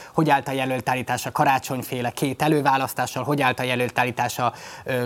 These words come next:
Falus Ferenc, Isten nyugosztalja, Bokros Lajos, ló, gyerek, víz történetbe. Tehát azért, ö, nem lehet azt mondani, hogy el vagyunk késve, nem vagyunk elkésve. És nem csak budapesti szinten van, hát nincsenek megjegy-, megnevezve a megyejogú városok nagy részén még a polgármester jelöltek.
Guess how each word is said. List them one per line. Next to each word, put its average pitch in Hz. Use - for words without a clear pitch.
Falus 147
Ferenc, 135
Isten 139
nyugosztalja, 131
Bokros 131
Lajos, 127
ló, 135
gyerek, 139
víz 131
történetbe. 143
Tehát 143
azért, 139
ö, 147
nem 160
lehet 127
azt 139
mondani, 135
hogy 120
el 127
vagyunk 117
késve, 143
nem 151
vagyunk 127
elkésve. 123
És 190
nem 208
csak 143
budapesti 131
szinten 139
van, 135
hát 135
nincsenek 143
megjegy-, 127
megnevezve 127
a 123
megyejogú 120
városok 117
nagy 123
részén 113
még 110
a 113
polgármester 117
jelöltek. 143